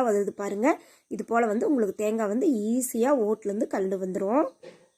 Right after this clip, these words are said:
பாருங்க, இது போல நான் ரெண்டு மூடியுமே அழகா எடுத்துட்டேன். just ஓரங்கள் எடுத்தீங்கனாலே போதும். அப்படியே வந்து அப்படியே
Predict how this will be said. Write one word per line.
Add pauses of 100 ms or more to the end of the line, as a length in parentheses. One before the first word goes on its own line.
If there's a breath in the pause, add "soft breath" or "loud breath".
(920)
பாருங்க,
இது
போல
நான்
ரெண்டு
மூடியுமே (500 soft breath)
அழகா
எடுத்துட்டேன். (600)
just (160)
ஓரங்கள் (100)
எடுத்தீங்கனாலே (120)
போதும். (500)
அப்படியே
வந்து
அப்படியே